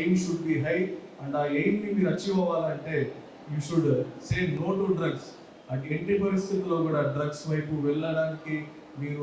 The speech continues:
అసలు ఆలోచన కూడా చేయకూడదు. అట్లా చేసిన వాళ్ళని కూడా రివర్స్ తీసుకొచ్చి మన నార్మల్, ఆ, లైఫ్‌లోకి చేసే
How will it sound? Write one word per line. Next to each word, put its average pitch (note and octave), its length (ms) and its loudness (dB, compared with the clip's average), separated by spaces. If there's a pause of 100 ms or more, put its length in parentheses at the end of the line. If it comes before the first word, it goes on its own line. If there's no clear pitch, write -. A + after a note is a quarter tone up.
(120)
అసలు C#3 300 0 (420)
ఆలోచన D#3+ 480 2
కూడా E3 120 2 (100)
చేయకూడదు. D3+ 520 -4 (360)
అట్లా C#3 180 -4 (100)
చేసిన E3 340 2
వాళ్ళని D#3 340 0
కూడా D3 140 -2 (100)
రివర్స్ E3+ 340 0
తీసుకొచ్చి D#3 460 -10
మన C#3+ 100 -8 (160)
నార్మల్, D3+ 340 0 (480)
ఆ, C3+ 120 0 (120)
లైఫ్‌లోకి D3 580 0 (260)
చేసే D3 340 -2